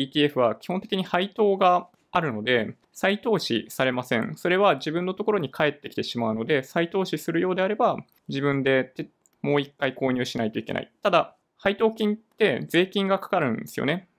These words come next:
で、外国、アメリカの場合十パーセントで、日本で二十パーセント、合計三十パーセント弱ぐらいかな、かかってくるみたいなのがあって、外国税控除で海外でかかる分については返ってくるんじゃないかなという気はしますけど、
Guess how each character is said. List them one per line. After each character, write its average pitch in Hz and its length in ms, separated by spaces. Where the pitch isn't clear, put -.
で、 120 320
外 170 220
国、 175 460
ア 151 40
メ 151 80
リ 156 80
カ 165 80
の 151 100
場 147 120
合 139 80
十 135 140
パ 135 180
ー - 40
セ 127 120
ン 110 60
ト 127 280
で、 151 140
日 123 200
本 139 220
で 135 160
二 113 140
十 131 120
パ 120 200
ー 120 40
セ 123 120
ン 110 80
ト、 117 100
合 127 160
計 131 140
三 143 180
十 160 100
パ 180 160
ー 175 40
セ 185 120
ン 180 100
ト 165 380
弱 151 320
ぐ 196 60
ら 190 100
い 120 40
か - 120
な、 - 160
か 147 100
か 170 80
っ - 100
て 151 80
く - 100
る 143 80
み 127 120
た 120 100
い 107 40
な 104 80
の 104 80
が 101 120
あ 123 40
っ - 120
て、 131 180
外 156 180
国 180 180
税 190 160
控 185 220
除 123 120
で 113 160
海 170 180
外 120 140
で 113 80
か - 120
か 151 160
る 113 80
分 107 320
に 147 160
つ - 120
い 170 80
て 190 80
は 220 140
返 170 200
っ - 20
て - 200
く 131 120
る 120 120
ん 113 80
じ 120 80
ゃ 131 40
な 143 80
い 127 60
か 165 120
な 202 100
と 156 100
い 110 180
う 107 120
気 - 140
は 139 80
し - 120
ま 165 100
す - 80
け 175 100
ど、 190 180